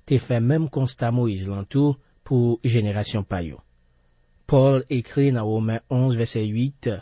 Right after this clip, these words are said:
liv la: bondye te rann l'espri yo lou. Yo gen je, men yo pa ka wè.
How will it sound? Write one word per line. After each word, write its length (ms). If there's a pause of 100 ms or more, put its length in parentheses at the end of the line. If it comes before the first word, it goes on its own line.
(1900)
liv 200
la: 300 (420)
bondye 460
te 180
rann 220
l'espri 420
yo 160
lou. 320 (640)
Yo 140
gen 300
je, 300
men 180
yo 120
pa 140
ka 200
wè. 240